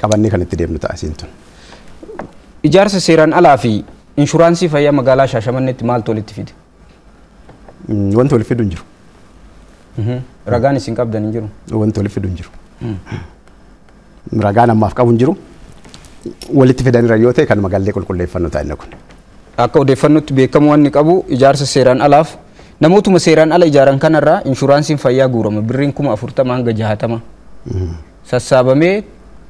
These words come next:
Speaker 2: hooggansi magaalaa Shaashamannee kana galchee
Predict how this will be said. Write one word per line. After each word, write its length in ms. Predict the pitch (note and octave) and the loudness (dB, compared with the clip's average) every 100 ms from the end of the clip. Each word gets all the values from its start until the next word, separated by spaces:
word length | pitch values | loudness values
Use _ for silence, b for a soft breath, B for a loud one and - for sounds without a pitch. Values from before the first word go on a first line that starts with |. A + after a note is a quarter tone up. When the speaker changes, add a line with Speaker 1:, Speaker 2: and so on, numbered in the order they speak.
| - | -8
Speaker 2:
hooggansi 360 | C3 B2 D3 D3+ | -4 0 0 0
magaalaa 380 | D3 C3 C#3 C#3 | 0 2 2 2
Shaashamannee 640 | C#3 B2+ C3+ C#3+ D3+ F3+ - - - - _ - - _ _ _ | 0 0 0 0 -2 -4 -8 -20 -20 -20 _ -20 -20 _ _ _
kana 240 | - E3 D#3 | 0 2 4
galchee 640 | C#3 C#3 - F#3 G3+ | 4 2 0 0 0